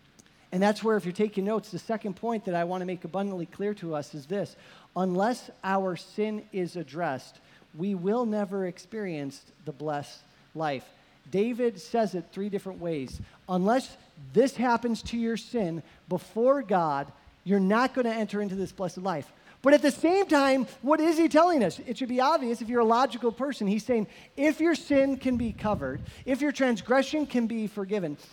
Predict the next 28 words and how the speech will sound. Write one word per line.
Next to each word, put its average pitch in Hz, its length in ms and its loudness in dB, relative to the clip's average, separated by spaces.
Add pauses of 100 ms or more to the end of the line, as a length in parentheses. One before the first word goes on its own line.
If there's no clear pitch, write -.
(220)
if 240 260 4 (300)
your 190 140 -2
iniquity 185 680 -2
isn't 170 280 -4
counted 160 340 -6
against 160 400 -8
you, 139 60 -6
then 151 180 -6
you 151 100 -6
can 165 180 -12
have 147 520 -6
this 143 180 -12
blessed 139 460 -10 (340)
life. 170 300 -6 (240)
Are 175 80 -4
you 175 80 0
tracking 220 320 2
with 247 120 -4
me? 294 200 -4 (380)
Those 226 200 2
two 302 200 0
things 269 260 -2
are 240 80 2
true 277 300 0
at 214 100 2
the 214 80 2
same 185 520 0 (280)
time. 233 460 -2